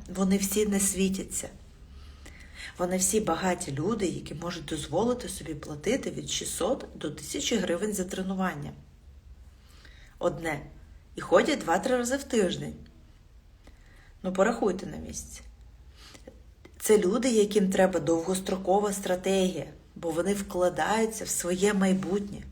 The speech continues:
Якщо у них є мрія піти на Кіліманджаро або, не знаю, поїхати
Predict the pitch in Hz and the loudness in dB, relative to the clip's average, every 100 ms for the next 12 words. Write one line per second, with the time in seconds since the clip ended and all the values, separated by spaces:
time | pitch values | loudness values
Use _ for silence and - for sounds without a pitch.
0 | - - - - 170 - 220 208 202 202 | -16 -14 -14 -6 -2 6 8 8 4 4
1 | 202 190 185 196 214 196 - 180 - 190 | 4 4 2 0 2 0 -2 -4 0 0
2 | 170 - 165 160 165 143 160 190 175 151 | 0 -4 -6 -6 -8 0 6 6 6 0
3 | - - - - - 143 180 196 190 190 | -6 -12 -10 -8 -6 0 6 8 8 6
4 | - - 175 175 175 165 165 - 175 170 | -4 -6 -4 0 2 2 0 0 0 2
5 | 190 190 185 180 170 165 | 2 2 0 2 2 2